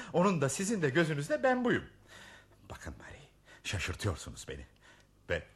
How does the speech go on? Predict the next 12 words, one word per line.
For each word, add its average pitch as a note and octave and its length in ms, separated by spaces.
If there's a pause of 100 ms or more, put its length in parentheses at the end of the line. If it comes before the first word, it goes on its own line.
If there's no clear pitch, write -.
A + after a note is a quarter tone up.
çok - 260
üzüyorsunuz. - 760 (640)
Bu, E3+ 200 (480)
bu G#2+ 120
bir A#2+ 120 (120)
tasarı - 360
mı G3 200 (200)
yoksa F3 380
sıradan E3 460
bir G#3+ 100
kapris - 400
mi? - 60